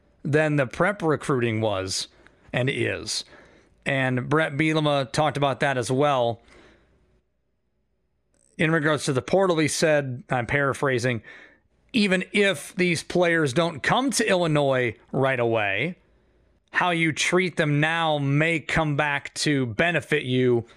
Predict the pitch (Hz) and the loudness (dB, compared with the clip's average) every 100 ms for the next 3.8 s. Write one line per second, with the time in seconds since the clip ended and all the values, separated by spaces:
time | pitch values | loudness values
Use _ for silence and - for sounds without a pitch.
0 | - - _ _ - 190 147 - 156 156 | -20 -20 _ _ 0 2 0 -2 0 2
1 | 139 123 131 123 110 101 90 - _ _ | 2 2 0 -2 -2 -4 -8 -14 _ _
2 | _ _ _ _ _ _ _ _ _ _ | _ _ _ _ _ _ _ _ _ _
3 | _ _ _ 139 147 156 139 117 | _ _ _ -6 -2 0 0 -2